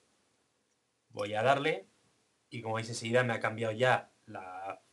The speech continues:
la, el fondo de escritorio. Me ha puesto aquí, en este caso, porque este wallpaper lleva aquí la hora,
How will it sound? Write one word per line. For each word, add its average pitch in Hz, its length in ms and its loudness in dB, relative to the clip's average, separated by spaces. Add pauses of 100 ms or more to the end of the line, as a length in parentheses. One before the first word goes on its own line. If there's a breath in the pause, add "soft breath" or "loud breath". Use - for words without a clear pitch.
(120)
la, 98 280 -6
el 95 100 -12
fondo 107 240 -12
de 107 60 -8
escritorio. 151 640 0 (320 loud breath)
Me 113 100 -4
ha 107 80 -2
puesto 113 240 -4
aquí, 120 380 -4 (580)
en 107 120 -10
este 107 220 -8
caso, 120 280 2
porque 95 200 -10
este 104 560 -6
wallpaper 107 600 -2
lleva 101 480 -4
aquí 110 240 -14
la 110 160 0
hora, 139 360 4